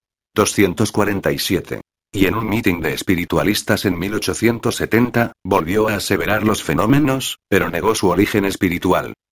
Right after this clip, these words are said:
Para semejante hombre las explicaciones del revistador trimestral no son de ningún valor. Y sin embargo,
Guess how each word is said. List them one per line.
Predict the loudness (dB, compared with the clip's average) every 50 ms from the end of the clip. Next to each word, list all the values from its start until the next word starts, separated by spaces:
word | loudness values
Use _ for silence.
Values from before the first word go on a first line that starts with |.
| _ _ _ _ _ _ _
Para | -2 -2 0 0
semejante | -2 -2 0 0 0 2 2 2 0 2 0 -2 -2
hombre | -2 0 0 0 0
las | 0 -2 -2
explicaciones | -2 -4 -4 -4 -4 -4 -2 0 0 0 2 2 2 2 0 -2 -2
del | -2 -2
revistador | 0 2 2 2 2 0 0 -2 -2 0 0 -2 -2
trimestral | 0 -2 -2 -2 -2 -4 -2 0 0 0 2 0
no | 0 0
son | 0 2 2 2 2
de | 2 0
ningún | -2 -2 -6 -6 -4 -4 -2 0
valor. | 0 0 0 0 -2 -4 -8 -14 _ _ _ _ -2
Y | -2
sin | -2 2 2 0 2 0
embargo, | -2 -4 0 0 0 0 0 0 -2 -4